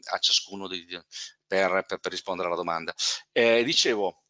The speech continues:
eh, un altro certificato che secondo me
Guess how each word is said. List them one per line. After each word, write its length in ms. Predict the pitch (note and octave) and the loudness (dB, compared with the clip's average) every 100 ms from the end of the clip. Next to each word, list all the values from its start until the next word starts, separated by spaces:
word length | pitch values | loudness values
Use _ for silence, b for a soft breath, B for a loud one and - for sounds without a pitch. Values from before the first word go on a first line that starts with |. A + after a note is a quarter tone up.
| _ _ _ _ _ _ _ _ _ _ _ | _ _ _ _ _ _ _ _ _ _ _
eh, 640 | - A#2+ A#2 A2+ A2 A2 - | 2 6 6 6 6 4 2
un 120 | B2+ | 0
altro 200 | E3 E3+ | 0 0
certificato 680 | D3+ B2+ A#2 A#2 A#2 G2+ G2 | -2 -4 -6 0 2 2 0
che 80 | G2 | -2
secondo 320 | G#2 G#2 G#2 | -2 -4 -4
me 300 | A2 A2 | 0 0